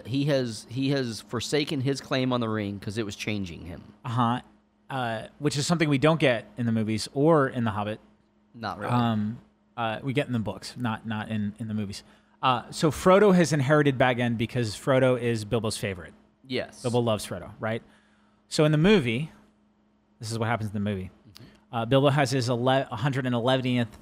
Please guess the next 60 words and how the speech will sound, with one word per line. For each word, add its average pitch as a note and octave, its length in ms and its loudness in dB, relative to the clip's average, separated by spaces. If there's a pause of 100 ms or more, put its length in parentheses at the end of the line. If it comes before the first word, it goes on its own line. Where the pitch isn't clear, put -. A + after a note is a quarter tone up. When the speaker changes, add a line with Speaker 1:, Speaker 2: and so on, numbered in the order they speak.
Speaker 2:
birthday. D3+ 560 0 (360)
Speaker 1:
Eleventy-first F3+ 1200 -2
birthday. - 360 -4
Speaker 2:
And C3+ 140 0
I C3 60 4
love C#3 500 0
how C3 200 -4
he's B2 180 -4
like, A#2+ 320 0
"I A2 80 -4
don't A2+ 200 -4
like A2 200 -6
half G#2 220 -6
of G2+ 100 -6
you A2 120 0
as G#2 120 -4
much A2 180 -2
as A#2 140 -2
you A#2+ 80 -2
deserve." A#2 500 0
<laughs> D4+ 240 4
And C4 140 0
then C4 100 4
he B3+ 120 0
disappears. A#3 600 2
Speaker 1:
I F3+ 140 4
know F3 240 6
half E3+ 280 2
as F3 140 -4
much E3+ 240 2
of D3 140 0
you D#3 180 6
as, D3+ 200 6
Speaker 2:
Yeah. - 120 -8
Speaker 1:
as, C3+ 180 2 (160)
half D#3 260 2
as C#3 100 -6
well C#3+ 160 0
as C3 80 -4
I B2+ 100 2
should A#2+ 180 -6
like, B2 280 2
and A#2 80 -2
I A2+ 60 2
like B2 300 2 (120)
half C#3 260 -6
of A#2+ 60 -14
you B2+ 220 -2
half A#2 260 2
as A#2+ 100 -6
well A#2 160 2
as A2+ 100 -4
you - 100 -4
deserve. C#4+ 460 2
Speaker 2:
<laughs> - 680 0
And F3+ 100 6
then F#3 140 4
poof, G#3+ 300 4
he's D3+ 120 -2
gone. G#3 220 2